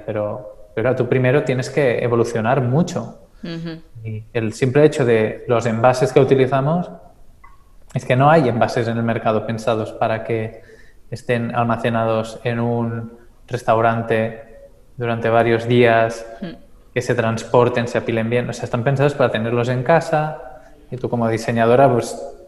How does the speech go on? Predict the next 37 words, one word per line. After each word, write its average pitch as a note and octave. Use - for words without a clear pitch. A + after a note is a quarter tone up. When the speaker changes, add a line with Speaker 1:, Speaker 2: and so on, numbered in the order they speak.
Speaker 1:
¿no? C3
O A#2+
sea, A2+
ya G#2+
Speaker 2:
<laughs> -
Speaker 1:
sabes C3
muy B2+
bien C3+
cómo A#2+
va, C#3+
¿no? C3+
Si B2+
alguien, A#2+
si -
un B2+
diseñador C3
se -
pone A#2+
a -
diseñar B2
un A#2+
tupper A#2+
para A2
guardarlo A2+
en A#2+
un A2+
armario A#2
en A#2
casa, A#2
Speaker 2:
Hmm. -
Speaker 1:
que B2
vas A#2
a A#2+
tener B2+
cuatro A#2+
o -
cinco, -